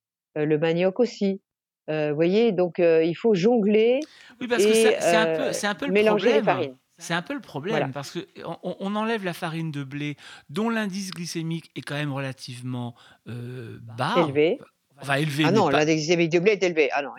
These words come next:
Speaker 2: Mais il est beaucoup,
Speaker 1: soixante-quinze,
Speaker 2: non, mais il
Speaker 1: c'est
Speaker 2: est beau-,
Speaker 1: élevé.
Speaker 2: il est beaucoup
Speaker 1: Ouais.
Speaker 2: moins élevé, par exemple, que certaines farines qui vont le remplacer, comme le maïs, le riz, la
Speaker 1: Ah
Speaker 2: châtaigne.
Speaker 1: ouais.
Speaker 2: Malgré
Speaker 1: Oui,
Speaker 2: tout,
Speaker 1: parce que le
Speaker 2: on
Speaker 1: ma-,
Speaker 2: peut
Speaker 1: le maïs est une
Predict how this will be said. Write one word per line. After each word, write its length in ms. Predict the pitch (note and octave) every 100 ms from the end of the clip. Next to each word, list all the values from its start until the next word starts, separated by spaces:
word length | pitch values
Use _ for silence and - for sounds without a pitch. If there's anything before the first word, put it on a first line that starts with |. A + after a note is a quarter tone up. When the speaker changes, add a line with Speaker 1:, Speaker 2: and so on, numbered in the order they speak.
| C3+
Speaker 2:
Mais 300 | C3+ C3 C3+
il 80 | C3+
est 60 |
beaucoup, 40 | D#3
Speaker 1:
soixante-quinze, 520 | D3 E3 D3 E3 F3
Speaker 2:
non, 100 | D#3
mais 80 | C#3
il 60 | C#3
Speaker 1:
c'est 60 | D3
Speaker 2:
est 20 |
beau-, 160 | E3
Speaker 1:
élevé. 40 | G3+
Speaker 2:
il 120 | F3+
est 60 | D#3+
beaucoup 280 | C#3 F3+ -
Speaker 1:
Ouais. 60 | C#3
Speaker 2:
moins 140 | C3
élevé, 340 | B2+ B2+ C3+ G3+
par 200 | D3 A#2
exemple, 400 | A2+ C#3 G3 -
que 240 | - D3+ F3+ - -
certaines 380 | - C#3 B2+ C3+
farines 380 | B2+ B2 C#3 C#3
qui 160 | -
vont 180 | A2+ A#2
le 140 | A#2+ A#2
remplacer, 460 | A2 A2 A2 G3
comme 340 | F#3+ B2+ C3+ D#3 - - -
le 120 | A2
maïs, 580 | G#2 G#2+ D3 F3 E3+ -
le 120 | A2
riz, 440 | G2+ A#2+ F3+ F#3+ F3+
la 80 |
Speaker 1:
Ah 20 | A2+
Speaker 2:
châtaigne. 500 | - A#2 G3+ F3+ F#3
Speaker 1:
ouais. 240 | E3 G3+ - - - _ _ - - _ -
Speaker 2:
Malgré 300 | B2 C3 G#3+
Speaker 1:
Oui, 140 | F#3+
Speaker 2:
tout, 80 | B3
Speaker 1:
parce 160 | C3+ -
que 80 | D3
le 140 | D3+
Speaker 2:
on 40 | G3+
Speaker 1:
ma-, 200 | F#3 G3
Speaker 2:
peut 60 |
Speaker 1:
le 160 | F3+ G3+
maïs 400 | G3 G3+ A#3 -
est 160 | D#3+ F3+
une 140 | D3+